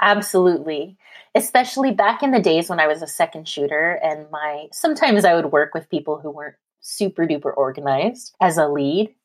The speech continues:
and I wouldn't be given any information at all. I just went into it blind. I mean, you can do it and make it work, but my goodness, how much more helpful it would have been if I had more information. For me, how I approach wedding days is not only do I want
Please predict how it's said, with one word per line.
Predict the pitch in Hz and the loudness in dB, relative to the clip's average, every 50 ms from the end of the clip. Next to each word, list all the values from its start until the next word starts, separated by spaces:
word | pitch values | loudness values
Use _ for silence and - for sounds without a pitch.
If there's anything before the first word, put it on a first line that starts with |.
| _ _ | _ _
and | - 185 185 185 185 180 180 - | -4 0 2 2 2 2 2 2
I | 165 170 190 | 4 4 4
wouldn't | 202 202 190 196 190 185 | 4 4 2 0 -2 -2
be | 190 180 | -4 -2
given | 160 180 175 208 202 180 | 0 0 0 0 0 0
any | 165 160 165 156 | 0 -2 -4 -8
information | 147 147 - 151 147 147 156 - - 277 339 370 _ _ _ _ _ | -8 -10 -14 -16 -16 -12 -10 -10 -10 -10 -12 -16 _ _ _ _ _
at | 196 180 | 0 2
all. | 170 160 160 170 233 330 - _ _ | 4 4 4 2 0 -4 -10 _ _
I | - 175 180 185 180 185 185 175 165 170 - - - | 0 2 4 4 4 4 4 2 0 -4 -6 -6 -2
just | - 190 202 - | -2 -2 0 2
went | 190 185 190 190 | 0 2 2 2
into | 190 190 196 - | 0 0 0 -2
it | 196 214 | -2 -2
blind. | - 165 147 147 151 151 180 214 262 269 220 - _ | -2 -4 -2 -2 -2 0 -2 -2 -2 -4 -8 -2 _
I | 226 226 | 0 2
mean, | 220 233 233 220 220 | 2 2 2 4 4
you | 226 226 | 2 2
can | 226 247 233 | 0 -2 0
do | 214 269 339 403 | 0 2 4 4
it | 294 208 170 - - _ | 4 4 2 0 -6 _
and | 180 190 185 180 175 170 | -4 -4 -2 -2 -4 -2
make | 170 180 180 - | 0 0 0 0
it | 165 139 | 0 0
work, | 147 180 233 285 220 180 185 - _ _ _ | 2 2 2 2 2 -2 -2 -6 _ _ _
but | - 180 - - | 0 0 0 -2
my | 175 170 165 165 170 175 185 202 214 | -10 -12 -10 -8 -2 0 2 2 2
goodness, | 214 208 208 185 185 170 156 165 - - | 2 2 0 0 0 -4 -6 -8 -10 -6
how | - 202 | -6 -4
much | 202 196 - _ _ _ | -4 -4 -10 _ _ _
more | - 190 185 | 0 2 2
helpful | 175 - 202 185 190 185 - 180 165 | 4 4 4 2 2 0 -2 -2 0
it | 156 - | 0 -2
would | 175 170 | -2 -6
have | 165 - _ | -8 -8 _
been | - 170 165 147 - - | -6 -6 -6 -6 -8 -16
if | - 170 - | -20 -8 -8
I | 170 - - - | -6 -6 -4 -2
had | 180 185 180 175 | 2 2 2 2
more | 185 175 170 160 156 | 0 -2 -2 -2 -2
information. | 151 160 - 165 151 147 147 156 - - 226 233 262 302 - _ | -4 -8 -10 -12 -10 -10 -12 -10 -8 -8 -8 -8 -8 -12 -16 _
For | _ - 202 | _ 0 0
me, | 185 190 214 269 302 269 | 2 4 4 4 4 4
how | 254 220 196 175 180 | 4 4 4 4 6
I | 175 175 | 6 6
approach | 190 208 202 - - 214 226 214 - - - - - _ _ _ | 4 4 2 2 0 -2 -2 -2 -4 -10 -14 -16 -18 _ _ _
wedding | - 180 202 202 202 196 185 | 0 0 2 2 2 0 0
days | 170 156 156 156 151 | -2 -2 -4 -4 -6
is | 160 156 156 - | -8 -12 -8 -2
not | 185 208 226 | 0 2 2
only | 220 220 220 214 202 | 2 0 0 -2 -2
do | 180 175 170 | -2 0 2
I | 170 165 | 2 2
want | 165 165 170 170 165 160 156 | 2 0 -2 0 0 -2 -2